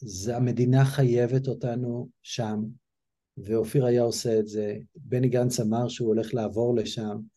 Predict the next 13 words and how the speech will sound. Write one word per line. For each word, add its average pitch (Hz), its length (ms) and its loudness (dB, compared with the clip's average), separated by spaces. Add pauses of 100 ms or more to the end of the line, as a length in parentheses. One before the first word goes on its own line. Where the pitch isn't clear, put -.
(420)
והוא 107 1120 2
היה 123 500 0 (280)
עושה 143 400 -2
את 135 100 0
כל 160 180 0
מה 156 100 2
שהוא 131 180 2
עשה 117 240 -4
קודם, 160 440 0 (120)
רק 107 160 -8
עוד 143 200 4
יותר 131 240 4
חזק, 95 400 -6